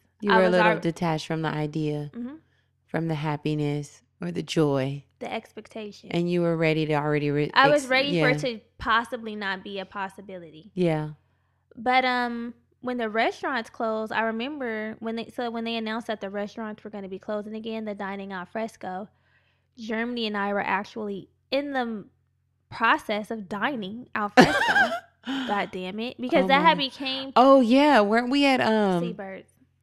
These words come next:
Speaker 1: were we at Seabirds?
Speaker 2: Mm-hmm.
Speaker 1: Oh, I thought we were at, I'm glad we went to Bestia.
Speaker 2: I'm glad we did.
Speaker 1: Like, I'm glad, honestly, truly,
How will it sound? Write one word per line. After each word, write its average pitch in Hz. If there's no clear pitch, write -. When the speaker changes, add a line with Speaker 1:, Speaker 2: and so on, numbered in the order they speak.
Speaker 1:
were 196
we 330
at 403
Seabirds? 392
Speaker 2:
Mm-hmm. 302
Speaker 1:
Oh, 208
I 196
thought 277
we 226
were 190
at, -
I'm 277
glad 262
we 233
went 196
to 185
Bestia. 143
Speaker 2:
I'm 240
glad 226
we 220
did. 185
Speaker 1:
Like, 190
I'm 220
glad, 247
honestly, 254
truly, 226